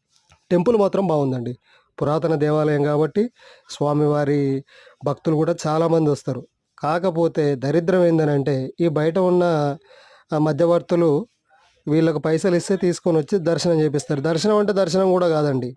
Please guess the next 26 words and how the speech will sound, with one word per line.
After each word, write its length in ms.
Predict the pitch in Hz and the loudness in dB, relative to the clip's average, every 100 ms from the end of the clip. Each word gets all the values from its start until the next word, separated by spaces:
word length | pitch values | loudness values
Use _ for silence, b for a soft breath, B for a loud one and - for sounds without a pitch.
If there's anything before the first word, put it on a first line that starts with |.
| _ | _
పక్క 240 | 147 131 185 | -8 -4 -2
మట్లు 280 | 196 170 165 | 0 2 2
నిలబడు, 720 | 170 175 175 170 170 165 170 - _ B B B B | 2 2 2 2 2 2 -2 -6 _ B B B B
స్పెషల్ 400 | - 170 160 170 | -8 -4 0 0
దర్శనం 300 | 165 170 170 | 0 0 2
అని 160 | 170 165 | 2 0
చెప్పి 160 | 160 156 | 0 0
అది 140 | 165 | 0
చెప్పి 520 | 143 156 - 170 143 - B B B B _ | 0 -4 0 0 -2 -8 B B B B _
ప్యాకేజీ 340 | 156 160 180 | -4 0 2
లెక్క 180 | 170 170 | 2 2
మాట్లాడుకొని 580 | 165 165 156 165 156 170 | 0 0 0 -2 0 0
తీసుకొచ్చి 400 | 170 156 170 180 | -2 -2 -4 -2
గుళ్ళో 260 | 151 175 180 | 0 2 4
వదిలిపెట్టి 400 | 175 170 165 165 | 2 2 2 0
వెళ్ళిపోతారు. 460 | 143 151 139 131 - _ | 0 -2 -2 -8 -12 _
అమాయకులను 500 | 170 170 170 165 160 | -2 0 0 2 2
చేసి 200 | 156 170 | 2 0
ఆట 180 | 165 147 | -2 -2
ఆడుకుంటారు 440 | 143 135 143 127 131 | -2 -2 -4 -2 -6
ఆడ. 100 | 127 _ b b - | -8 _ b b -4
So 140 | 185 202 | -2 0
కాబట్టి 480 | 151 151 160 190 | 0 0 0 0
దయచేసి 500 | 190 143 143 156 147 | 0 0 0 -2 0
మీరు 240 | 151 143 143 | 0 0 0
ఎవరైనా 500 | 143 143 147 156 | 0 0 0 -2